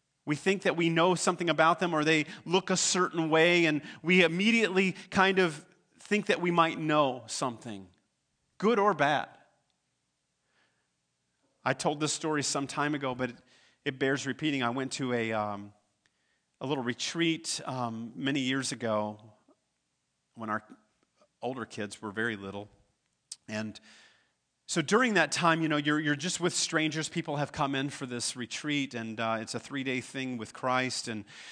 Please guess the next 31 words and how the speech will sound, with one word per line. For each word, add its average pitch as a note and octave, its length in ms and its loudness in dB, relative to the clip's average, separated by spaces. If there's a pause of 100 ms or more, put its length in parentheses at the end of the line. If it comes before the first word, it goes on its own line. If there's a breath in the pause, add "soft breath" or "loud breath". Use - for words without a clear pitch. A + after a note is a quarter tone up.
(140)
you, B2 120 -6
you A#2 120 -4
know, A2+ 200 -2
um, A2 380 0
uh, A2+ 220 -2
it, A#2 340 -6
it's A#2+ 180 -8
a G#2+ 80 -6
very C3 240 -4
special C3 380 -2
time. C3 440 -2
And A2 120 -6 (960 soft breath)
you F3 180 0
meet G3+ 280 2
these F3 160 0
different E3+ 260 0
people F3 220 2
where E3+ 100 4
there F3+ 100 4
was E3 160 0
this E3+ 180 2
guy B3+ 280 6
in D#3+ 360 0
there, C3+ 500 0 (140)
um, C3 420 0 (260)
at D#3+ 160 4
the E3+ 80 -6
time, G3+ 480 2
you D#3+ 80 0
know, C#3+ 200 2
that C3+ 360 0